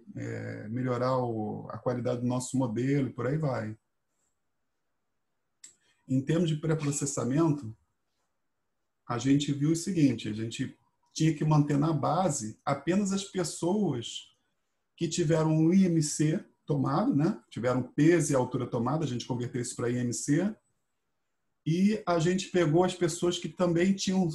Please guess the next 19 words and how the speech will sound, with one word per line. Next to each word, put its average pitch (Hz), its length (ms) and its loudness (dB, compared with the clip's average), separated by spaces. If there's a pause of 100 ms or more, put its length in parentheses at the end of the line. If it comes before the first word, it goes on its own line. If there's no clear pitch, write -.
(120)
respondido 160 1200 2
às 143 160 -2
perguntas 160 440 2
específicas 165 760 -2
que 170 60 -6
eram 170 120 0
do 165 60 0
nosso 165 260 0
interesse, 151 680 -2 (500)
né? 139 300 -2 (1700)
É, 107 540 -10 (100)
após 185 420 0
esses 156 400 -2
primeiros 127 540 0
filtros, 147 480 0
né, 135 240 -2 (360)
a 113 100 -2
gente 123 280 -2
identificou 139 1040 0